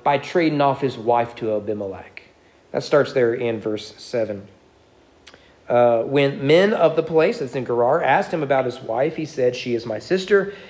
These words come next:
for he feared to say, "My wife," thinking lest the men of the place should kill me because of Rebekah,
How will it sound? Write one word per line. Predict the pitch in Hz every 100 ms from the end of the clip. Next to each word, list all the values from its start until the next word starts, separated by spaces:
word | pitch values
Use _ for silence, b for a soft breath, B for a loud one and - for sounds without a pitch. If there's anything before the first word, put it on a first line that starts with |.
| B -
for | -
he | 131 127
feared | 120 - 190 220
to | 202
say, | - 143 135 127
"My | 120 120 120
wife," | 120 143 170 185 -
thinking | 139 123 131 117
lest | 131 160 -
the | -
men | 156 135
of | 120
the | -
place | - 143 127 127 - B B
should | - 139 -
kill | - 139 131
me | 117 110
because | 117 - 117 110 -
of | - 110 -
Rebekah, | 117 185 185 175